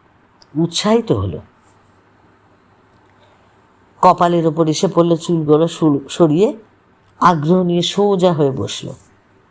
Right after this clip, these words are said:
আর প্রাঞ্জল সেন বলতে শুরু করলেন, "আমার মা ছিলেন জমিদার বংশের মেয়ে। আমার দাদুর দুটো সন্তান, মা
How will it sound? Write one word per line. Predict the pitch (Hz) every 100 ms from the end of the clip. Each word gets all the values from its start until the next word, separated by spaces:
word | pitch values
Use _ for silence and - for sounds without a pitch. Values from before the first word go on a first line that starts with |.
| _ _ _ _ _ -
আর | 143 -
প্রাঞ্জল | 156 135 131 120
সেন | - 214 302 _ _ _ _ _ -
বলতে | 170 185 180 196
শুরু | 170 113
করলেন, | 110 120 120 104 - _ _ _ _ _ _ _ _ _ _ _ _ _ - -
"আমার | 226 262 302
মা | 190 185 190
ছিলেন | 240 277 165 202 _ - _ _ _ _ _ _ _ _ - - - - 160
জমিদার | 202 208 208 208 185
বংশের | 170 156 - 139
মেয়ে। | 117 110 - _ _ _ _ _ _ _ -
আমার | 165 190 175
দাদুর | 156 151 156 165
দুটো | 151 156 175
সন্তান, | - 151 147 165 190 220 _ - - - - - - _ _ _ _ - _ - - - - - -
মা | 147 185 190 247 277